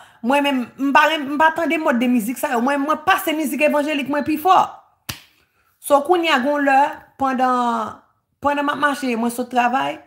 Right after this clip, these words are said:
kounye a ke mwen l ap gade m sou kote. Nan ke m di konsa ke, pou sa mesi sa toujou ap gade m konsa?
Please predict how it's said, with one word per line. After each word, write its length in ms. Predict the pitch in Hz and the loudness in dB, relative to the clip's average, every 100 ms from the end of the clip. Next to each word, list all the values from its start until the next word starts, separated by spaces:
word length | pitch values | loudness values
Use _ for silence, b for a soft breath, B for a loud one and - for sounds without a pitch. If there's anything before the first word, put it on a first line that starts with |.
| _ _ _ _ | _ _ _ _
kounye 300 | 311 294 285 | -6 -2 0
a 60 | 262 | 0
ke 140 | 269 254 | 0 0
mwen 160 | 311 359 | 0 2
l 60 | 330 | 2
ap 80 | |
gade 220 | 277 320 311 | 2 0 -2
m 60 | 285 | -6
sou 160 | 320 | -4
kote. 320 | 339 359 370 381 - - _ _ - | 0 0 0 -4 -6 -14 _ _ -10
Nan 80 | 285 | -4
ke 140 | 339 | -4
m 60 | 302 | -2
di 80 | 262 | -4
konsa 300 | 285 254 247 | -4 -2 -2
ke, 80 | 233 | -2
pou 160 | 233 330 | -4 -2
sa 140 | 330 | 0
mesi 240 | 277 - 254 | -2 -2 -2
sa 140 | 240 | 0
toujou 160 | 254 220 | 0 -2
ap 80 | 196 | 0
gade 240 | 214 190 | -2 -2
m 60 | 190 | -4
konsa? 300 | 196 240 | -4 -4